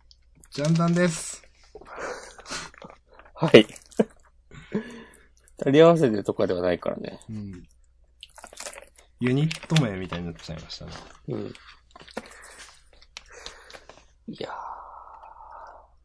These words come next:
Speaker 2: 木曜日。
Speaker 1: はい、木曜ということで。大丈夫ですか？
Speaker 2: もう大丈夫です。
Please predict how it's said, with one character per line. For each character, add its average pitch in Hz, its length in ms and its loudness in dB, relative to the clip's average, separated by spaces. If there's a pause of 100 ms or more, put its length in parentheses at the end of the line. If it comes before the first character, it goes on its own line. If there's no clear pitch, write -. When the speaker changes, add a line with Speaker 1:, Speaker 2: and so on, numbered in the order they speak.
(760)
Speaker 2:
木 113 260 -6
曜 107 180 6
日。 90 220 -4 (640)
Speaker 1:
は 110 140 -4
い、 95 60 -8
木 107 280 -8
曜 123 100 0
と 104 140 -10
い - 20 -6
う 87 60 -10
こ 90 100 -12
と 92 100 -12
で。 82 220 -8 (2500)
大 139 220 0
丈 143 60 -2
夫 - 20 -4
で 95 60 -8
す - 80 -16
か？ - 160 -14 (2000)
Speaker 2:
も 151 160 8
う 123 40 6
大 107 120 10
丈 98 100 4
夫 - 20 -2
で 90 80 -4
す。 - 480 -10